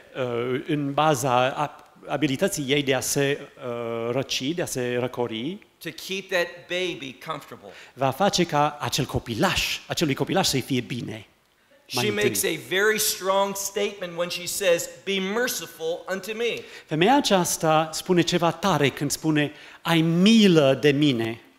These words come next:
Speaker 2: Do what is best for my situation.
Speaker 1: „Fă-mi ce este mai bine pentru situația mea.”
Speaker 2: Not according to her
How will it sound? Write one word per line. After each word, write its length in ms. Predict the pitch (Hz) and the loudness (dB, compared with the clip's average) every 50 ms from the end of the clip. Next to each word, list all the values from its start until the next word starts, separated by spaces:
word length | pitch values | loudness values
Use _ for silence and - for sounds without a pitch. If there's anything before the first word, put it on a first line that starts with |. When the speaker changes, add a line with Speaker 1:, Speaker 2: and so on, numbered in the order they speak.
| _ _ _ _ _ - | _ _ _ _ _ -10
Speaker 2:
Do 280 | 165 233 247 262 254 233 | -6 -4 -2 -2 0 0
what 120 | 233 220 | 0 0
is 200 | 190 185 160 135 - - | 0 0 -2 -4 -4 -2
best 360 | 220 233 220 202 - - - | 0 2 2 2 0 -2 -6
for 220 | - 202 208 190 | -6 -6 -6 -2
my 160 | 190 196 196 | 0 0 0
situation. 720 | 190 - 214 202 - - 113 104 226 226 220 - - 120 104 - - - - - - | 0 -2 -6 -8 -10 -10 -10 -8 -8 -8 -6 -8 -8 -10 -12 -14 -16 -16 -16 -10 0
Speaker 1:
„Fă-mi 320 | - 233 233 226 220 196 | 2 2 4 4 2 2
ce 200 | - - - 233 | 2 2 4 4
este 200 | 196 - - 196 | 4 4 4 4
mai 200 | 180 170 175 175 151 131 | 6 6 6 4 4 2
bine 260 | - 185 190 160 147 | 2 2 4 4 4
pentru 260 | - - 127 110 131 | 2 0 -4 -6 -6
situația 460 | 117 - 135 - 135 127 120 - 123 120 | -8 -8 -6 -4 -2 -4 -2 -2 -4 -4
mea.” 260 | 117 113 110 110 - _ _ _ _ _ _ _ _ _ _ _ _ _ _ | -4 -6 -8 -10 -14 _ _ _ _ _ _ _ _ _ _ _ _ _ _
Speaker 2:
Not 220 | 160 202 233 240 | 0 2 4 4
according 540 | 254 247 - - - 226 233 233 233 233 226 | 2 0 -2 -6 -2 -2 0 0 -2 -4 -8
to 140 | - 190 180 | -6 -6 -6
her 420 | 165 - - - - 247 254 | -6 -6 -10 -10 -4 -4 -4